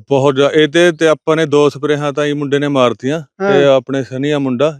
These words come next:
Speaker 2: ਹੂੰ।
Speaker 1: ਇਹਦਾ ਇਹ ਖੇਤ ਆ ਇਹ।
Speaker 2: ਹਾਂ।
Speaker 1: ਤੇ ਅੱਠ ਕਿੱਲਿਆਂ ਦੇ ਕਰੀਬ ਹੈ, ਸੱਤ ਤੋਂ ਅੱਠ ਦੇ।
Speaker 2: ਹਾਂ।
Speaker 1: ਇਹਦੇ ਤੇ ਦੁਕਾਨਦਾਰ ਤੇਲੇ ਦੀ ਮਰਾਈ ਗਏ
Speaker 2: ਹੂੰ।
Speaker 1: ਤੇ ਉੱਲੀ ਦੀ ਮਰਾਈ ਗਏ। ਹੁਣ ਲਾ ਲਓ ਤੁਸੀਂ, ਘੱਟੋ ਘੱਟ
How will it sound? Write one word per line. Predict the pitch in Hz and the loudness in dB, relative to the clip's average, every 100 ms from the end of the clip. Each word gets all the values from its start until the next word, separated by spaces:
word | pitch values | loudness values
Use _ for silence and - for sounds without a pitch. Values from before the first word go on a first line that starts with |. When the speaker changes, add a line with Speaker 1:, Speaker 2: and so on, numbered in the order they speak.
| - | -8
Speaker 2:
ਹੂੰ। | 185 | -4
Speaker 1:
ਇਹਦਾ | - 143 139 | -2 0 -2
ਇਹ | 131 131 | -2 -6
ਖੇਤ | 131 123 | -6 -4
ਆ | 127 123 | -4 -4
ਇਹ। | 170 _ 175 | -8 _ -6
Speaker 2:
ਹਾਂ। | 175 170 151 - _ | -4 -4 -8 -16 _
Speaker 1:
ਤੇ | 135 135 131 - 147 | 0 2 0 -2 -6
ਅੱਠ | - 143 143 139 135 | -4 0 2 2 -2
ਕਿੱਲਿਆਂ | 147 147 | -2 0
ਦੇ | 143 | 0
ਕਰੀਬ | 139 143 131 | 0 0 0
ਹੈ, | 113 | -2
ਸੱਤ | 127 - | -6 -6
ਤੋਂ | 123 | -4
ਅੱਠ | 110 113 | -4 -10
ਦੇ। | 110 110 - | -16 -16 -6
Speaker 2:
ਹਾਂ। | 175 165 147 135 | -4 -4 -4 -2
Speaker 1:
ਇਹਦੇ | 143 165 | 2 2
ਤੇ | 156 160 | 2 2
ਦੁਕਾਨਦਾਰ | 147 143 156 160 170 | 2 0 0 2 0
ਤੇਲੇ | 156 165 165 | 0 0 2
ਦੀ | 170 | 2
ਮਰਾਈ | 170 156 147 | 2 2 2
ਗਏ | 143 147 139 | 4 2 0
Speaker 2:
ਹੂੰ। | 143 202 208 202 180 156 | -8 -8 -6 -6 -10 -10
Speaker 1:
ਤੇ | 175 | -6
ਉੱਲੀ | 175 156 151 | -2 0 2
ਦੀ | 151 | 2
ਮਰਾਈ | 151 147 147 143 | 2 2 2 2
ਗਏ। | 147 143 | 2 0
ਹੁਣ | 131 139 | -6 -4
ਲਾ | 147 143 | 0 0
ਲਓ | 156 | 0
ਤੁਸੀਂ, | 151 147 160 151 _ _ _ - | -4 -6 -6 -8 _ _ _ -10
ਘੱਟੋ | 147 156 | -2 0
ਘੱਟ | 160 | 0